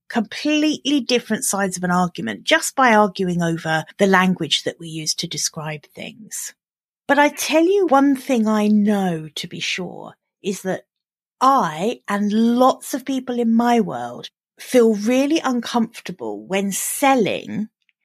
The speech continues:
is about countdown timers, fast action bonus, prices going up tomorrow, act now, buy now.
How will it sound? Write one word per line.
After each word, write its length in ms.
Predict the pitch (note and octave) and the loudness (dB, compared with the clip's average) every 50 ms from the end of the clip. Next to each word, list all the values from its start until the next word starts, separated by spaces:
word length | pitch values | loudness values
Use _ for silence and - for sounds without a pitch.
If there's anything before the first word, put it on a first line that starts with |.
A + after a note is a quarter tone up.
| - | -2
is 420 | A3+ A3+ A3+ A3 A3 G#3+ F#3+ - - - | 2 4 4 6 4 4 2 0 -6 -2
about 880 | - A3 G#3+ - G#3+ G3+ G3+ G3 G3 G3 G3 F#3 F#3 _ - - - - _ _ - | -2 -2 0 0 0 0 0 0 0 0 0 -2 -4 _ -12 -12 -12 -12 _ _ -2
countdown 540 | - - G#3 G3 F#3+ - E3 D#3 E3 E3 | 0 2 2 2 0 -2 -6 -8 -8 -8
timers, 720 | - - - E3+ E3 E3+ D#3+ C#3+ D3 - - - - - - - - | -8 -6 -2 -2 -2 -2 -2 -4 -6 -10 -10 -10 -10 -10 -10 -10 -6
fast 340 | - - A#3 A3 G#3+ - - | 0 2 2 2 2 0 0
action 340 | G#3 - - - G#3 F#3+ | -2 0 0 0 2 2
bonus, 680 | E3+ F3+ E3 D#3+ D#3+ D3+ D3+ D3+ - - - - - - _ _ _ - | 0 0 -4 -8 -8 -10 -12 -14 -12 -10 -8 -8 -8 -10 _ _ _ -10
prices 460 | - - C4+ C#4+ C4 C4 - C4 B3+ | -4 0 0 0 0 0 -2 -4 -4
going 300 | - - A#3 A#3 A#3 A3 | -2 0 2 2 4 4
up 160 | G#3 - - | 2 0 -2
tomorrow, 640 | - - - A3 G#3 G#3+ G#3+ G#3 F#3+ F3 D#3+ D3+ C3 - - | -8 -8 -6 -2 0 2 2 2 2 0 -2 -4 -6 -2 -2
act 240 | B3+ B3 - - A#3 | -2 -2 -2 -4 -4
now, 460 | A#3 A#3+ A#3 G#3+ F#3 D#3+ D3 - _ _ _ _ _ _ _ _ _ - | -2 -2 0 -2 -4 -6 -8 -14 _ _ _ _ _ _ _ _ _ -2
buy 280 | - A#3+ C4 C#4 C4 C4 | 0 2 2 4 2 2
now. 540 | B3+ B3 A3+ A3 G3+ F3 C#3 F#2+ F#2 - | 2 0 -2 -4 -4 -6 -8 -10 -12 -14